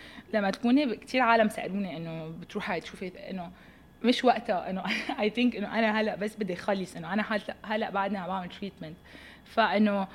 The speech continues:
الفوكس again إنه best to heal، survive و do the treatment وخلص يعني. كيما ما حتى كان إيه جلادة إنه أحكي مع حدا، فإنه no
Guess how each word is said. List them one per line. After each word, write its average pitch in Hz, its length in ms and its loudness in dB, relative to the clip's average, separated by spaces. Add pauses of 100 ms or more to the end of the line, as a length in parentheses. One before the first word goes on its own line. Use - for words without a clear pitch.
(320)
الفوكس 240 480 2
again 208 500 2
إنه 185 160 -4
best 202 440 -4
to - 20 -2 (100)
heal، 220 420 -2
survive 185 560 0
و 175 160 -8
do 202 140 0
the 214 80 4 (100)
treatment 220 380 -2
وخلص 190 440 -6
يعني. 170 300 -8
كيما 233 300 -2
ما 214 80 -2
حتى 240 320 -6
كان 180 80 -6
إيه 185 160 -8
جلادة 190 380 -4
إنه 165 240 -10
أحكي 202 220 -6
مع 170 100 -8
حدا، 180 380 -6
فإنه 170 600 -6 (800)
no 208 400 4